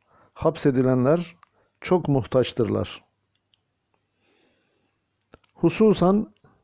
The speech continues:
özellikle gençlik darbesini yiyip taze ve şirin ömrünü hapiste geçirenlerin nurlara ekmek kadar ihtiyaçları var. Evet, gençlik damarı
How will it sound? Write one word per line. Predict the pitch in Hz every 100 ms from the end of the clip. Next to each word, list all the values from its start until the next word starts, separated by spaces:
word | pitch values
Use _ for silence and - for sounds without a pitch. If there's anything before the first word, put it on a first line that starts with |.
| _ _ _ _
özellikle | 139 139 165 180 - 156 170
gençlik | 147 156 - 202 -
darbesini | 147 139 139 - 143
yiyip | 131 135 185 - - _ _ _ _ _ _ _ -
taze | - 160 147 190
ve | 170
şirin | - 165 180
ömrünü | 143 127 135 151
hapiste | 160 139 - 170 - 180
geçirenlerin | 143 131 139 135 127 131 180 202 - _ _ _ _ _ -
nurlara | 131 135 147 143 139 175 208 - -
ekmek | 143 - 160 185 -
kadar | 143 127 165 180 170 -
ihtiyaçları | 120 - 139 127 - 131 135
var. | 104 - - - _ _ _ _ _ _ _ _ _ _ _ _ _ _ _
Evet, | 175 156 - -
gençlik | 147 147 - 202 -
damarı | 143 139 135 190 240